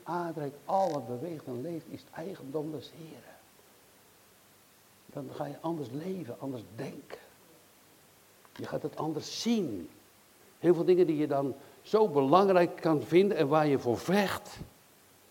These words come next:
Ja, geef je terug in Gods hand. Weet je wat een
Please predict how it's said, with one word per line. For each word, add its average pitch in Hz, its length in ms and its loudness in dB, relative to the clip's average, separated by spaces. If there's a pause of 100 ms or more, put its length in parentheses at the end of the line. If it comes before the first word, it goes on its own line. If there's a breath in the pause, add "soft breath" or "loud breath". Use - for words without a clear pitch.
(1600)
Ja, 107 240 -14 (920)
geef 127 280 -4
je 113 140 -8
terug 147 260 -2
in 120 80 -4
Gods 127 220 -8
hand. 110 220 -2 (280 loud breath)
Weet 160 220 4
je 160 60 -2
wat 160 160 2
een 139 220 0